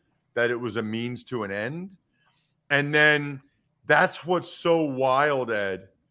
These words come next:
about the running back position. I don't know that getting a bunch of touches this year and putting up big numbers, I don't really even know how much that helps him. I, I, I think you can make an argument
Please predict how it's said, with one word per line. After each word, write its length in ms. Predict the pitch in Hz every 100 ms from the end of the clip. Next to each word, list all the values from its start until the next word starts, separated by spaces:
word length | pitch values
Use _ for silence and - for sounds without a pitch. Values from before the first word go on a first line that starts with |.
| _ _ _
about 420 | 123 120 131 131
the 100 | 127
running 380 | 113 127 131 131
back 340 | 123 123 117 -
position. 680 | 101 113 117 - 147 156 151 _ _ _ _ _ _ _ -
I 180 | 120
don't 200 | 196 185
know 200 | 135 131
that 160 | 135 131
getting 280 | 135 139 139
a 60 |
bunch 280 | 123 139 139
of 120 | 139
touches 500 | - 143 143 139 120
this 320 | 107 139 - -
year 460 | 139 135 147 147 _ _ _ _ -
and 180 | 127 -
putting 320 | 147 147 147
up 180 | 139 143
big 220 | 151 139
numbers, 500 | 143 151 170 170 - _ _ _ _ -
I 140 | 180
don't 120 | 240
really 220 | 202 196
even 160 | 202 202
know 100 | 208
how 100 | 208
much 220 | 208 214
that 140 | 214 214
helps 360 | 220 254 -
him. 180 | 202 - _ _ _ _ _
I, 100 | 139
I, 220 | 151 160 156
I 40 | 156
think 220 | 190 190
you 80 | 196
can 160 | 208
make 160 | 202 196
an 80 | 175
argument 580 | 190 240 208 156 170